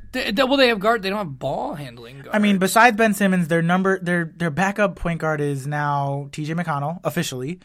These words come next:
Speaker 2: Um, and Jimmy Butler, I guess?
Speaker 1: Jimmy Butler's gonna handle the ball a lot.
Speaker 2: Yeah, as, as will Ben Si-, Ben Simmons. Like,
Speaker 1: And
Speaker 2: they have
Speaker 1: they have,
Speaker 2: guys who are
Speaker 1: they have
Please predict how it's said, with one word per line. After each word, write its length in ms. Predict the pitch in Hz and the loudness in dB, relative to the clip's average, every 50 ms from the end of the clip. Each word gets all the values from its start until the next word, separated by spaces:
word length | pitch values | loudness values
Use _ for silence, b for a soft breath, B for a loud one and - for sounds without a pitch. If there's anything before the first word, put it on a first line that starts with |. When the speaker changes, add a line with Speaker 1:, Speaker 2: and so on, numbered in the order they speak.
| b b b b b b b _ _ | b b b b b b b _ _
Speaker 2:
Um, 680 | 160 156 151 147 147 143 143 143 139 139 139 139 139 - _ _ _ | 0 2 2 4 4 2 2 2 0 -2 -4 -6 -8 -12 _ _ _
and 400 | - 135 127 123 123 120 117 117 120 _ _ _ _ _ _ 156 139 135 _ _ _ - 143 | -16 -14 -14 -14 -14 -18 -18 -20 -20 _ _ _ _ _ _ -20 -20 -20 _ _ _ -18 -16
Jimmy 540 | 117 120 127 123 135 151 165 170 185 190 | -16 -16 -16 -14 -14 -12 -10 -10 -10 -10
Butler, 360 | 170 143 160 185 240 240 240 247 | -10 -10 -12 -14 -14 -16 -18 -18
I 120 | 262 269 | -16 -12
guess? 380 | 233 294 311 320 302 - - - | -10 -10 -10 -10 -10 -12 -12 -10
Speaker 1:
Jimmy 160 | - 196 233 208 | -8 -8 -4 -4
Butler's 280 | 196 208 175 151 143 | -2 -2 -4 -4 -6
gonna 120 | 151 147 131 | -8 -8 -8
handle 200 | 135 131 120 113 | -10 -10 -12 -12
the 40 | |
ball 180 | 117 110 107 101 | -12 -14 -14 -14
a 20 | 95 | -16
lot. 160 | 104 - - _ _ | -18 -20 -20 _ _
Speaker 2:
Yeah, 160 | - 415 185 - - | -10 -10 -10 -6 -6
as, 160 | 202 220 226 | -6 -4 0
as 180 | 208 202 226 220 | 4 4 4 4
will 120 | 240 226 | 2 0
Ben 160 | 175 185 185 | 2 0 0
Si-, 140 | 180 175 170 | 0 -4 -6
Ben 180 | 160 160 160 156 | -4 -4 -6 -6
Simmons. 320 | 147 147 143 156 165 - - | -6 -8 -8 -8 -10 -8 -8
Like, 160 | 208 202 - | -8 -6 -4
Speaker 1:
And 200 | 214 233 226 - - | -6 -6 -6 -2 0
Speaker 2:
they 120 | 254 302 | 2 2
have 300 | 269 - - 285 320 330 | 2 2 4 4 4 6
Speaker 1:
they 60 | 262 | 4
have, 80 | 247 240 | 4 6
Speaker 2:
guys 220 | 208 208 214 202 - | 6 6 6 6 4
who 100 | 208 196 | 2 4
are 120 | 180 190 | 4 4
Speaker 1:
they 80 | 202 208 208 | 2 2 0
have 80 | 269 254 | 2 2